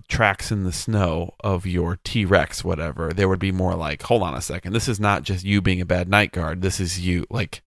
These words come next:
he knows it comes to life. But that was only for the first movie. For the sequels, I've been told through my research that it is though he does not believe in the magic.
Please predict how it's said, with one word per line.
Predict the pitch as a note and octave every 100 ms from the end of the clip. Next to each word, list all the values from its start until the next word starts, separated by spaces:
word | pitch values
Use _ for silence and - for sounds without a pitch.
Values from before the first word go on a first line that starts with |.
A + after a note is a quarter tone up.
| _ -
he | A#2
knows | G#2 G#2 G2 F#2
it | F2
comes | - F2 -
to |
life. | F#2+ - - - - - -
But | D#3+ - - - - _ _ -
that | -
was | A2 - -
only | C3 D3 C3 A2+
for | - G2
the | F#2
first | - G3 G3 - -
movie. | F#2 D#2+ G1+ G1+ - _ _ _
For | - C3
the | G2+
sequels, | G2 - B3+ B3+ G#2 D2 A1 - -
I've | G2+ G#2 G2 - - F#2+
been | G2+ F#2 F2+
told | C3 G#2+ F#2
through | F#2+
my | F#2 F#2
research | G2 A#2 D#2 G#1+ - - - _ _ _
that | G#2 G2+ G2 F2+ F2+ - - _ -
it | A2 G2
is | G2 F#2
though | F#2+ F#2+
he | F2+ F#2+
does | F#2+ F#2 G2
not | B2+ A#2+ -
believe | F2+ F2 D#2+
in | C2+
the | D2
magic. | D2+ G1+ - - -